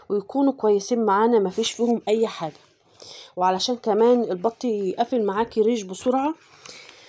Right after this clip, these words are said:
و-، وكمان يتقل معاكي، حطي المكون ده وهو حل اصلًا. يعني بصوا جميل جدًا، جدًا، جدًا للبط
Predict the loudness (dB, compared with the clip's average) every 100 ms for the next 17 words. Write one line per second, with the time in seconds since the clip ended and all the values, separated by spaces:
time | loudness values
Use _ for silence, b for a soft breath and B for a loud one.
0 | B B B B -10 B B B B 6
1 | 6 6 4 4 4 4 6 6 4 2
2 | 2 0 -4 -2 2 2 2 0 0 -4
3 | -4 -2 -2 -2 0 2 4 4 2 2
4 | 0 -2 -2 -2 -4 -4 -2 0 0 -2
5 | -4 -10 -10 -6 -6 -6 -8 -14 -6 -4
6 | -2 -6 -4 -4 -4 -6 -4 -2 -2 -6
7 | -8 -8